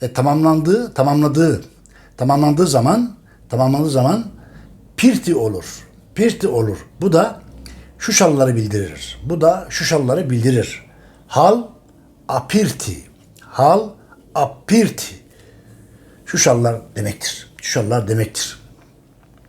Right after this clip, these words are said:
Hal. Hal sözcüğü kavram yazıtlarında şehir demektir. Persçeye Vardana olarak geçmiştir. Persçedeki Dahyaus kelimesi de y-, e, yöre,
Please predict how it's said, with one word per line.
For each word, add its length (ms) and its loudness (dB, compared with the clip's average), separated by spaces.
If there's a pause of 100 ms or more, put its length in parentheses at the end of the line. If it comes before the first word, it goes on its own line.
(680)
Hal. 280 2 (920)
Hal 220 4
sözcüğü 640 0 (320)
kavram 360 2
yazıtlarında 720 0 (120)
şehir 440 -2
demektir. 540 -4 (440)
Persçeye 560 2 (580)
Vardana 600 4
olarak 300 -2
geçmiştir. 640 -4 (420)
Persçedeki 640 0 (200)
Dahyaus 640 2
kelimesi 440 -2
de 220 -2 (280)
y-, 360 -4
e, 160 -4
yöre, 460 4